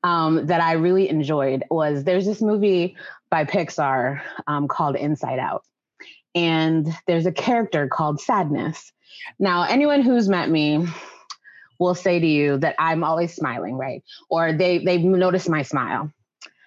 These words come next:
Playing Sadness was so difficult <laughs> because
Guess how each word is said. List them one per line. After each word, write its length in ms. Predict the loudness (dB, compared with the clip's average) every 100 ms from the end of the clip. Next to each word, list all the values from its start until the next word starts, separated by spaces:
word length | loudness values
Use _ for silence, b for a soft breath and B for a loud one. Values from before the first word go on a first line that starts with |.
| B _ -4
Playing 340 | 0 2 2
Sadness 520 | 0 0 2 2 0
was 180 | 0 -2
so 560 | -4 -8 -6 -2 0 0
difficult 540 | -4 -8 -6 -8 -8 -12 -8
<laughs> 60 | -2
because 720 | -2 0 0 0 0 0 -2